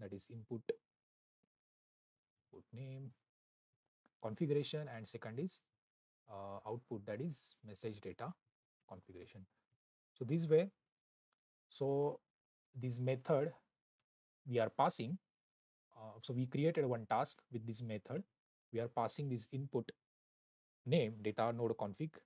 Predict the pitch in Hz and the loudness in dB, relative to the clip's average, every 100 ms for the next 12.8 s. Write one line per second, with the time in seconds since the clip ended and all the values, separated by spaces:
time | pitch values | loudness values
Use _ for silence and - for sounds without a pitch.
0 | _ 98 107 110 110 110 180 175 127 127 | _ -10 0 2 2 0 0 2 0 2
1 | 156 - 107 101 95 98 123 214 _ - | 0 2 -2 -2 -6 -2 -2 -2 _ -4
2 | 139 131 113 185 - _ _ 127 123 139 | 0 0 0 -2 -4 _ _ -4 2 2
3 | 101 85 80 80 - _ _ _ - - | 2 -4 -6 -10 -20 _ _ _ -18 -10
4 | 98 87 85 - _ _ _ - 156 196 | -8 -8 -12 -20 _ _ _ 2 6 6
5 | - 175 196 - 180 147 113 120 151 123 | 6 6 6 6 4 4 2 0 2 4
6 | 143 202 - 143 147 185 202 - 123 123 | 4 4 4 4 4 2 -2 -2 -2 0
7 | 110 104 151 170 117 120 147 - 123 107 | 0 -2 0 -2 0 0 2 2 2 0
8 | 92 85 - _ _ _ _ _ _ _ | 0 -6 -12 _ _ _ _ _ _ _
9 | _ _ _ _ _ _ _ _ _ _ | _ _ _ _ _ _ _ _ _ _
10 | _ _ _ _ _ _ _ _ _ _ | _ _ _ _ _ _ _ _ _ _
11 | _ _ _ _ _ 120 135 139 151 170 | _ _ _ _ _ -8 -4 0 2 2
12 | 139 131 135 139 127 110 127 180 | 0 -2 -2 -2 -2 -2 -2 -4